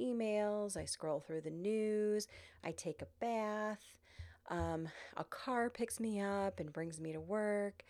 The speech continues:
I look at fabrics from ten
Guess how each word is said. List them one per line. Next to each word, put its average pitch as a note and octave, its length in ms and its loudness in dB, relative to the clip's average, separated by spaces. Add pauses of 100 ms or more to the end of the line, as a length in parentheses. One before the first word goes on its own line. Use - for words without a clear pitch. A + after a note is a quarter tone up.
(320)
I E3 80 4
look D#3+ 220 0
at - 240 -8
fabrics A3+ 880 0
from D#3 480 0 (480)
ten F#3 460 -4